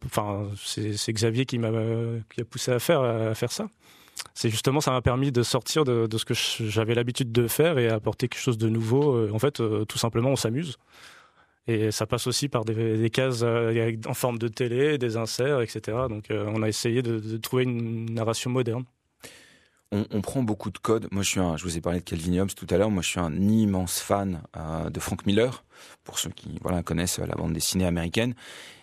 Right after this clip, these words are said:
Speaker 2: Et j'ai beaucoup appris, euh, de sa façon de, de, de raconter, donc notamment avec des inserts, des cases très étirées, des séries de panoramiques, hein, des, des, des cases très, très longues. Et comme j'ai eu la chance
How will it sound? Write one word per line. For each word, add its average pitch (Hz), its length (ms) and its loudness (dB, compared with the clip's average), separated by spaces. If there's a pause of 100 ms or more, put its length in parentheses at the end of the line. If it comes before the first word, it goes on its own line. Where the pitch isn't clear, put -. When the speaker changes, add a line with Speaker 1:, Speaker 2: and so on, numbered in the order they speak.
(220)
Speaker 2:
Et 98 80 2
j'ai 92 160 2
beaucoup 110 480 4
appris, 113 480 2 (180)
euh, 82 720 0
de 82 120 -2
sa 82 180 0
façon 101 400 2
de, 87 220 2
de, 87 160 2
de 90 100 2
raconter, 87 420 2
donc 90 200 0
notamment 90 360 0
avec 85 160 -2
des 85 200 -2
inserts, 101 500 2 (360)
des 90 120 2
cases 95 280 0
très 92 300 -2
étirées, 104 720 2
des 90 120 0
séries 101 440 2
de 87 160 2
panoramiques, 101 760 2
hein, 101 120 2
des, 90 160 0
des, 82 140 0
des 80 200 -2
cases 90 200 -2
très, 87 160 -6
très - 180 -6
longues. 117 260 0 (720)
Et - 60 -4
comme 120 200 4
j'ai 101 140 2
eu 101 140 4
la 98 120 6
chance - 520 0